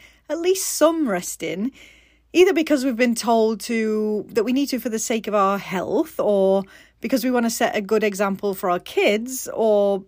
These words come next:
most likely because we feel we should be taking care of ourselves to a certain degree anyway, so that we can keep turning right around and serving other people and serving them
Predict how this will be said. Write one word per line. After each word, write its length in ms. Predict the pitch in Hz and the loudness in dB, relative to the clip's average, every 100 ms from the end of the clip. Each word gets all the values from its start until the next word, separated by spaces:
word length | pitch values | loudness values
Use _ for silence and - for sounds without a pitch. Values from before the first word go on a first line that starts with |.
| _ | _
most 360 | - 202 208 - | -6 -2 -2 0
likely 500 | 202 269 320 196 190 | 2 2 0 0 0
because 320 | 226 233 254 | 0 -2 -2
we 100 | 247 | -4
feel 540 | 247 - 285 269 254 262 | -8 -4 2 4 4 2
we 180 | 254 | -2
should 420 | 254 - 302 311 - | -4 -4 -2 -2 -2
be 120 | 214 | -10
taking 360 | 190 208 196 196 | -4 -4 -4 -4
care 240 | 208 185 | -2 -2
of 80 | 175 | -2
ourselves 680 | 175 175 185 160 214 277 - - _ | -4 -2 -2 0 -2 -4 -16 -20 _
to 100 | - | -4
a 60 | 208 | -2
certain 560 | 208 - 302 370 302 226 | -2 0 2 2 0 -2
degree 420 | 214 202 208 226 | -2 0 0 2
anyway, 540 | 254 214 170 202 311 320 - _ _ | 0 0 0 2 0 -4 -20 _ _
so 160 | - 277 | -2 2
that 120 | 247 | 4
we 120 | 254 | 2
can 180 | 240 240 | -2 -4
keep 320 | 233 254 247 | -4 -6 -6
turning 500 | - - 240 269 370 | -8 0 2 2 2
right 220 | 370 370 381 | 2 2 2
around 500 | 427 262 247 262 262 | 0 2 2 0 -2
and 160 | 233 226 | -4 -2
serving 440 | 262 240 233 220 - | -2 0 0 -4 -2
other 200 | - 339 | 0 0
people 640 | 339 330 320 247 233 277 - - - _ | 4 4 6 4 4 2 -4 -20 -20 _
and 160 | - 269 | 0 2
serving 380 | - 311 311 311 | 4 4 6 6
them 280 | 311 233 | 4 4